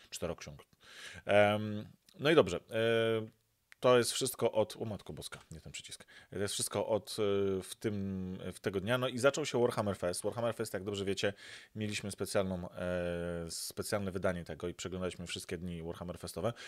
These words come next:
Ale wydaje mi się, że wszystkich dni Warhammer, Warhammer Community nie przeglądaliśmy w międzyczasie, nie? E, omi-, omijaliśmy je chyba, tak? Dobrze pamiętam?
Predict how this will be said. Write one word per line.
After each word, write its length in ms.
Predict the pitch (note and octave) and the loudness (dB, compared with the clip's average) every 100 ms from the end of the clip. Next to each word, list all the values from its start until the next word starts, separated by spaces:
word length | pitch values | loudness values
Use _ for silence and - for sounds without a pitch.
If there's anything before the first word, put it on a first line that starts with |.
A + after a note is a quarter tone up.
| - - - | -16 -16 2
Ale 100 | A2+ | 4
wydaje 200 | A#2 B2 | 8 6
mi 60 | C#3+ | 6
się, 100 | D3+ | 0
że 80 | B2 | -2
wszystkich 360 | - - C3 G#2+ | -4 -4 -6 -4
dni 300 | A#2+ B2 A#2 | -4 -2 0
Warhammer, 480 | A2+ A2+ A2 A2 | 0 -2 -2 -2
Warhammer 320 | G#2+ A2+ A2+ - | 0 -2 -4 -4
Community 280 | G#2 G#2+ | -6 -4
nie 80 | A2 | -4
przeglądaliśmy 540 | G#2 F#2 F2 E2 - F2 | -4 -4 -2 -4 -4 -6
w 40 | |
międzyczasie, 480 | F#2 F2 F2 D#2 D#2 | -6 -4 -4 -6 -6
nie? 160 | G2 B2 _ - - - - F#2 | -4 -6 _ -20 -20 -20 -12 -4
E, 260 | F2+ F2+ | -2 0
omi-, 280 | A2 G#2 A2 | 0 -2 -2
omijaliśmy 540 | A2 G#2+ G#2+ F#2 E2+ | 0 2 2 0 -6
je 80 | D2+ | -10
chyba, 180 | - D#2 | -10 -4
tak? 260 | A#2+ C3+ - - - - | -2 -2 -4 -20 -12 -6
Dobrze 160 | F#2 | -4
pamiętam? 440 | - E2+ F2+ F#2 | -4 -4 -4 -4